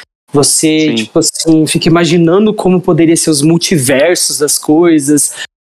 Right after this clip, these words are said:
Speaker 1: por causa das histórias sempre mudarem, e como, por exemplo, em Halloween, que tem várias linhas do tempo, então você consegue ter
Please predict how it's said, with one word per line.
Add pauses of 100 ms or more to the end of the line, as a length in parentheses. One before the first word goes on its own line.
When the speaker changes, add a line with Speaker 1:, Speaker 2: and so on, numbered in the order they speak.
(360)
Speaker 1:
por
causa
das
histórias
sempre
mudarem,
e
como,
por
exemplo,
em
Halloween,
que
tem
várias
linhas
do
tempo,
então
você
consegue
ter